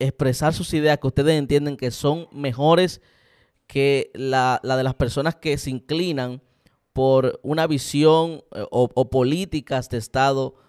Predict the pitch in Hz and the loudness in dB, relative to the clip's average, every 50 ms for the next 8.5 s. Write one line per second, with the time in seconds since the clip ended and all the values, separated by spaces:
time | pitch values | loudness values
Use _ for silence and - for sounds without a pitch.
0 | _ _ _ - 120 131 135 123 113 - - - - 143 147 - 131 139 131 127 | _ _ _ -12 -6 -4 -4 -4 -6 -10 -14 -8 -6 -6 -6 -4 -4 -4 -4 -2
1 | 117 117 123 139 151 147 131 - - 127 120 - - _ _ _ _ _ _ _ | -2 -4 -2 0 0 0 -2 -2 -6 -10 -12 -12 -14 _ _ _ _ _ _ _
2 | _ _ _ _ _ _ _ _ _ _ _ _ - 135 139 139 139 139 - - | _ _ _ _ _ _ _ _ _ _ _ _ -6 -4 -4 -4 -4 -6 -8 -6
3 | 180 185 202 220 214 202 202 - 185 170 165 160 156 147 135 - 147 175 175 - | -4 -4 -4 -4 -2 -2 -2 -2 -2 -2 -2 -4 -6 -6 -8 -8 -8 -8 -8 -8
4 | - 160 170 196 185 175 - 147 135 - 160 - - 147 156 180 170 - 143 131 | -10 -10 -8 -8 -10 -8 -8 -8 -6 -6 -6 -6 -4 -6 -6 -6 -6 -6 -6 -6
5 | 127 - - - - _ _ _ - 120 135 135 139 139 139 139 139 120 131 139 | -6 -8 -16 -20 -20 _ _ _ -4 -2 0 0 0 0 0 -2 -2 -2 0 0
6 | 135 127 113 - - 139 170 196 175 123 107 - _ _ _ _ _ _ _ _ | 0 0 -2 -4 -6 -4 -4 -4 -4 -6 -10 -14 _ _ _ _ _ _ _ _
7 | _ _ _ _ _ _ _ - 131 143 139 131 - - 131 120 117 123 151 185 | _ _ _ _ _ _ _ -6 -2 0 0 0 0 0 -2 0 2 4 6 6
8 | 190 - - - 120 110 107 98 120 | 4 2 -2 -6 -6 -8 -8 -10 -12